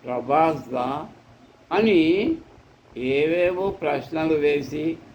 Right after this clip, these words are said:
వాళ్ళతో నవ్వుతూ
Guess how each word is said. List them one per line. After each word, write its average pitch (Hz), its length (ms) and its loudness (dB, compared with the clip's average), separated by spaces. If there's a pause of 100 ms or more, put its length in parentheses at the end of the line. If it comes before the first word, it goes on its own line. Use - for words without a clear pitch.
వాళ్ళతో 151 760 2 (1000)
నవ్వుతూ 196 840 4